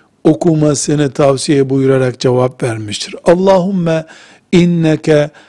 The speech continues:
afuvun tuhibbul afve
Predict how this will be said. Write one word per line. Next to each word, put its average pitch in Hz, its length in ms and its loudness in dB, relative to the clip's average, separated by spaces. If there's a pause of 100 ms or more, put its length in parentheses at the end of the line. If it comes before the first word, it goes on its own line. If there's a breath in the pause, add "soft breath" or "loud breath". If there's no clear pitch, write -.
(200 soft breath)
afuvun 156 920 0 (320 soft breath)
tuhibbul 151 680 0
afve 156 760 2